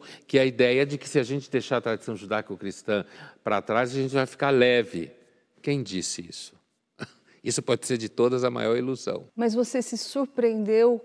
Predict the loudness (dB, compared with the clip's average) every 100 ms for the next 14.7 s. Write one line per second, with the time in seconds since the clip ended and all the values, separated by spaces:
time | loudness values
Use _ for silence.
0 | -10 -6 -4 -4 -8 -12 -10 -12 -8 -6
1 | -4 -4 -4 -6 -10 -14 -8 -2 -2 -2
2 | -10 -12 -12 -18 -20 _ _ _ _ 0
3 | 0 0 -6 -2 0 0 -4 -8 -4 -2
4 | -4 -6 -10 -8 -6 -4 -4 -6 -10 _
5 | _ _ _ -6 -2 -2 -6 _ _ -2
6 | -2 -2 -4 -4 -4 -4 -4 -6 -8 -12
7 | -10 -12 -10 -10 -10 -4 0 0 0 -8
8 | -6 -4 -4 -4 -10 -4 0 2 0 -4
9 | -20 -20 _ -10 -6 0 0 2 0 0
10 | -2 -2 -6 -6 -4 -2 -2 -2 -6 -14
11 | _ _ -4 0 2 2 2 2 2 2
12 | 0 2 0 0 -2 -2 -2 0 0 -2
13 | -6 -6 -4 -4 -4 -8 -8 -4 -4 -4
14 | -6 -10 -8 -6 -6 -6